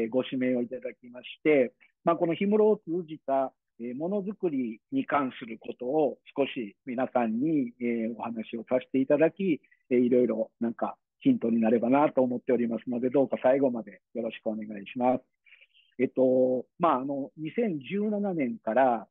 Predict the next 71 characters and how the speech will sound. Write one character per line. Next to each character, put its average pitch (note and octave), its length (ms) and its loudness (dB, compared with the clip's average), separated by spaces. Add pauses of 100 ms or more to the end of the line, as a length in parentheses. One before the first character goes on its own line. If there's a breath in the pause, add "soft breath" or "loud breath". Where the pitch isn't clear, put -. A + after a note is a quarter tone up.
あ B2+ 100 -4
の、 A#2+ 220 -2
か C3+ 120 -6
き C3 160 -6
氷 C#3+ 440 2
機 B2 160 -4
の A2 100 -4
氷 C3+ 160 -2
室 C3 220 4
っ C3 80 0 (120)
て A#2 60 -2
い A#2 160 0
う A#2 60 -2
も A#2 80 0
の A#2 120 -2
の A2+ 120 -4
開 B2 260 2
発 A#2 320 -4
を G#2+ 220 -6
始 C3 180 0
め C3+ 140 4
ま B2 140 2
し - 60 -12
た。 - 200 -4 (580 soft breath)
で、 D3 200 6
も E3 120 4
ち F#3 80 2
ろ G#3+ 140 6
ん - 20 4
私 G#3+ 360 0
自 F#3+ 180 -8 (100)
身 C3+ 180 -2
は、 B2 360 4
あ B2+ 80 -4
の、 C3 80 -2
も C#3 160 0
の D3+ 120 0
づ C#3+ 120 -6
く C#3+ 160 -4
り A#2+ 120 -2
を A2+ 100 -2
ず C3+ 100 0
っ - 20 -6 (100)
と B2+ 60 -2
や B2+ 120 4
っ - 20 -16
て - 180 -8
き - 80 -20
た B2 100 0
人 A#2 240 -2
間 A#2 160 -4
で B2+ 120 0
も A#2 100 -6
何 A2 240 -4
で B2 80 -2
も A2+ 140 -4
な A2+ 100 -10
く - 220 -20
て、 C3 260 4 (380)
え A#2+ 260 2
ー、 - 20 -2
本 E3 160 0
当 F#3 140 6
に F3+ 220 4
い E3 40 4
ろ F3 120 4
ん F3+ 40 2
な D#3+ 80 4
方 C#3 240 0
に A#2 200 -4 (160)
助 C#3 120 -6